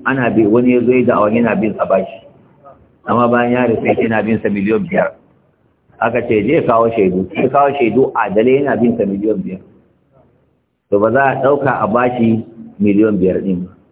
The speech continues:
Tunda wancan ɗin ya rasu, ba za a ɗauka a bashi haka kawai ba sai ya rantse. Da wancan yana nan, wataƙila zai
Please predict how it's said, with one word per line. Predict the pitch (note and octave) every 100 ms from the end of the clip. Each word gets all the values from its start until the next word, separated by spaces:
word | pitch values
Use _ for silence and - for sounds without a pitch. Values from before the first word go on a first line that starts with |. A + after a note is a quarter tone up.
| _ _ _ _ -
Tunda | D3+ D3+ C3+
wancan | D3+ D#3+ D3 C3
ɗin | C3+ A#2
ya | A2+
rasu, | G#2+ F2+ F2+ E2+ - _ _ -
ba | A2
za | C3+
a |
ɗauka | C3+ C3+ C3+
a | G#2
bashi | A#2+ A#2+ A#2+
haka | A#2 A2
kawai | - G#2
ba | F#2+
sai | F#2+
ya | A2 A2+
rantse. | A2 A2 - - _ _ _ _ _ _ _ _ F#3
Da | A#2+
wancan | C3 F3 F3+ D#3+ C3
yana | C#3 B2+ G#2+
nan, | G2+ G#2 - - _ _ _
wataƙila | - A#2 A#2 C#3+ D#3 C3+
zai | C#3